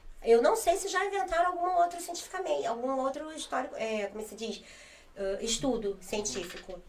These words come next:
Mas até onde eu sei, os médicos que me acompanham falam, "Nívia, não é, ainda não foi comprovado cientificamente que isso é uma genética. Mas como a sua família toda passa por esse processo, se cuida."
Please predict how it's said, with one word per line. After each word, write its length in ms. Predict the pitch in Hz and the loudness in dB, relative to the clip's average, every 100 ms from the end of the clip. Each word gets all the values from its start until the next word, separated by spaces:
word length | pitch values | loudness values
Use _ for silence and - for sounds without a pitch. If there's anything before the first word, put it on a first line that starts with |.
| - | -6
Mas 240 | 196 196 | -4 -2
até 380 | 220 214 254 285 | -4 0 2 4
onde 600 | 269 269 277 262 269 254 - - | 2 2 0 -2 -4 -6 -12 -6
eu 160 | 208 220 | -4 -2
sei, 380 | - 220 226 | -2 0 2
os 100 | 311 | 0
médicos 460 | 240 208 226 - 208 | -2 -2 -4 -4 -8
que 100 | - | -8
me 120 | 208 | -6
acompanham 440 | 202 208 202 208 240 | -6 -4 -6 -6 -6
falam, 220 | - 202 | -4 -6
"Nívia, 280 | 220 196 185 - - - | -4 -6 -8 -10 -20 -10
não 400 | 214 240 311 302 | -2 2 4 4
é, 400 | 254 262 339 349 - - | 2 2 0 -2 -10 -10
ainda 200 | 202 220 | -4 0
não 120 | 247 | 0
foi 140 | 330 349 | -2 -4
comprovado 360 | 330 294 254 247 | -4 -4 -4 -4
cientificamente 960 | 233 220 - 196 190 190 233 214 190 - - - | -8 -8 -10 -6 -2 -2 -2 -6 -10 -16 -20 -20
que 260 | - 220 214 | -12 -6 -6
isso 180 | 233 277 | -4 -2
é 120 | 247 | -2
uma 800 | 247 240 240 226 220 202 196 180 - - - - - - - | 0 0 2 4 2 -2 -8 -12 -18 -20 -20 -20 -20 -20 -2
genética. 680 | 214 226 208 185 - - - - _ _ - - | 2 4 4 0 -6 -12 -20 -20 _ _ -20 -8
Mas 240 | - 208 - | -2 0 0
como 260 | 294 330 | 2 4
a 40 | 349 | 4
sua 180 | 330 | 2
família 360 | 311 277 269 302 | 0 -2 0 -2
toda 380 | - 202 180 175 - - - | 0 -2 0 -6 -16 -20 -2
passa 260 | 214 214 | -2 -2
por 100 | - | -8
esse 120 | 190 - | -18 -14
processo, 480 | 190 - 214 - | -14 -8 -6 -6
se 80 | - | -12
cuida." 420 | - 403 254 208 | -10 -10 -10 -14